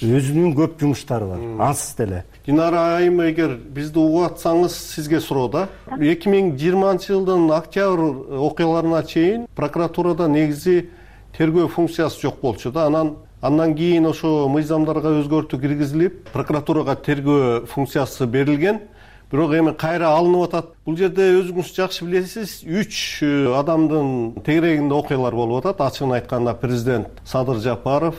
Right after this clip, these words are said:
Speaker 2: э, У К М Кнын төрагасы Камчыбек Ташиев жана, э, башкы прокурор Курманкул Зулушев.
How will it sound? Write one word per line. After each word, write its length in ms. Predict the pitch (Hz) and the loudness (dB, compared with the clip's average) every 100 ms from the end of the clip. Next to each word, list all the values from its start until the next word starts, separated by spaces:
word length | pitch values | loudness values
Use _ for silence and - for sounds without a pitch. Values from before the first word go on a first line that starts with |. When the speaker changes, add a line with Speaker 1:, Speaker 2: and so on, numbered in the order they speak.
| - | -6
Speaker 2:
э, 300 | 117 110 110 | -4 -2 -2
У 120 | 131 | -2
К 80 | 135 | 0
М 160 | 135 123 | 0 0
Кнын 240 | 135 123 | 0 0
төрагасы 560 | 135 127 120 123 - 113 | -2 -2 -2 -4 -4 -4
Камчыбек 580 | 123 120 - 120 104 - | -2 -2 0 0 -2 -4
Ташиев 520 | 120 - 139 165 170 | -6 -2 2 2 0
жана, 420 | - 127 135 139 - - | -2 0 0 -2 -6 -12
э, 240 | 120 113 107 | -4 -2 -2
башкы 360 | 127 - 143 | -2 -4 -6
прокурор 520 | - 123 - 135 147 | -4 -4 -2 -2 -2
Курманкул 560 | 139 139 127 131 - 117 | -2 -2 0 -2 -2 -4
Зулушев. 640 | 107 123 113 - 98 - | 0 0 0 -2 -6 -8